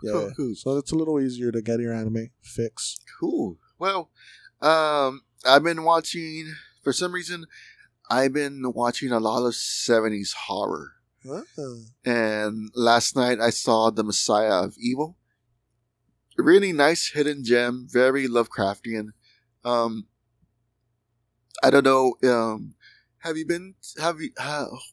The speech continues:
Speaker 2: have you been to the Draft House?
Speaker 1: Yes.
Speaker 2: Uh, have you ever seen a horror movie in a Draft House?
Speaker 1: Yes, I have.
Speaker 2: Well, there's this, like, one clip that they show of a girl in the theater, and then she gets attacked by,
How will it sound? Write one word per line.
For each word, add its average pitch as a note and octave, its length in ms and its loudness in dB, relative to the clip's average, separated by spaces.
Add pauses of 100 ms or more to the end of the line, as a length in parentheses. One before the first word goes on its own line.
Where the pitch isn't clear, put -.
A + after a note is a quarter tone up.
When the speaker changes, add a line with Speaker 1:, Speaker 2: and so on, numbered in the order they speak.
(160)
Speaker 2:
have F3 120 -4
you F3 80 -12
been G3+ 140 -4
to G#3+ 100 -12
the F3+ 80 -8
Draft A#2+ 320 4
House? - 420 -6 (320)
Speaker 1:
Yes. - 360 -8 (360)
Speaker 2:
Uh, C#3 520 2
have C#3 200 0
you C#3+ 120 2
ever D3 120 2
seen D3 220 -4
a C3+ 60 0
horror C#3 280 2
movie G#2+ 220 -4
in G#2 40 -6
a G2+ 60 -6
Draft G2 280 -8
House? - 340 -10 (1000)
Speaker 1:
Yes, C3+ 440 -8
I A#2 100 -12
have. - 200 -12 (280)
Speaker 2:
Well, D#3+ 160 12
there's D#3+ 320 4
this, E3+ 200 -4
like, D#3+ 140 4
one D#3 500 -4
clip D3+ 440 0 (220)
that C#3+ 140 2
they D3 120 0
show C#3 480 4
of B2+ 180 0
a C3 80 2
girl B2+ 480 2
in A#2+ 140 -6
the A#2 80 0
theater, B2 400 -4
and A#2+ 80 -6
then A2+ 80 -4
she A2 100 -10
gets A2+ 140 2
attacked G#2+ 480 -4
by, G#2+ 160 0